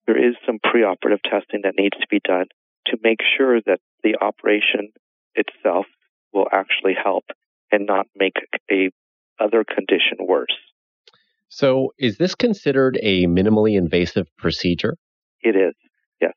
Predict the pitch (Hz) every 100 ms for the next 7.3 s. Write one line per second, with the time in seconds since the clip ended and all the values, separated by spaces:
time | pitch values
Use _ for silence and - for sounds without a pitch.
0 | - 113 - - 110 107 127 131 107 107
1 | 113 110 107 101 98 95 - - - 107
2 | 98 - 120 123 _ _ _ - 101 95
3 | - _ _ _ _ 127 117 - _ 139
4 | 127 127 117 110 - 110 117 110 120 113
5 | 113 113 117 _ _ 107 92 98 98 -
6 | 113 - 101 98 117 - 120 127 _ _
7 | _ _ 101